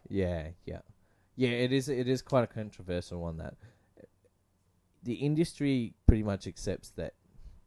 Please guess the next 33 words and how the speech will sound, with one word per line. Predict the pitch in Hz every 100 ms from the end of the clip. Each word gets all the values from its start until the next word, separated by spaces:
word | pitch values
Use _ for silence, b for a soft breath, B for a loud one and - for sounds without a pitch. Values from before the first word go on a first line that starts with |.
| _ _ _ _ _ _ _
like, | 87 - _ _ _ - _ -
apart | - 113 95
from | 87 85
some, | - 76 65 - _ _
like, | 78 82
the, | 92 87 - - _ _ 107
I |
would | 113 117
say | 131 117 117 - _ _ _ -
seventy | - - - 123 113 107 101
percent | 95 - 98
or | 85
sixty-five | - 110 - 101 - 90 -
percent | - 101 92 - -
people | 98 87 80
say | - 90 82
that | 78 85
he | 92
should | -
keep | - 85
his | 80 -
win. | 90 160 _ b b b b b b b _ _ -
And | - 95 87
then | 85
there's | 82 85 90
a |
very | 87 87
passionate | - 90 - 90 -
other | 90
side | - 92 87
of | 85
it | 60
said | 95 90